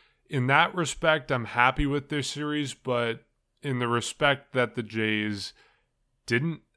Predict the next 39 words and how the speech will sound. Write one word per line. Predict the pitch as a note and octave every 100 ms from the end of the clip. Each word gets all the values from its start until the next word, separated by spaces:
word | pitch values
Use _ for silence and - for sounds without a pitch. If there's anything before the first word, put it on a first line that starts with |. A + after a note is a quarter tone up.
| -
sweep | - - D#3+ D#3+ -
the | D3
Cubs, | C#3 D#3 E3 D3+ -
who | - A2+ A2
are | G#2+ G#2+ A2
twenty | G#2+ - A#2 A#2
games | A2 A2+ A2+ A2 -
below | A#2 A2+ A2+ A2
five | - A2 A2
hundred, | A2 A#2+ B2+ C#3+ C3 - - _ _
that's | B2+ B2+ C3+
where | C3+ B2
the | A#2
kind | - A#2
of | G#2+
unease | G#2+ G#2 G2 G2 F#2
comes | - G2+ F#2+ G2
in. | G2+
And | G#2 A#2+
yeah, | C#3+ D3+ D3 - - - -
like, | C#3+
I, | D3+ E3 C#3+ - _ -
in | E3+
a | D#3+
normal | D#3 F#3+ G3
situation, | - F3+ E3 D#3 D#3 - E3
I | B2
would | A2+ A#2+
never | A#2+ C3 B2
expect | B2 A#2+ - - A#2+ C3 -
the |
Jays | A#2+ A2 A#2+ B2+ B2+ A#2+
to | - - B2 A2+
sweep | G#2+ - A#2 B2+
every | A#2+ A2 A2
series. | - A#2 C3+ D3 C3+
Like, | A#2+
I | A#2
think | A2+ C#3 C3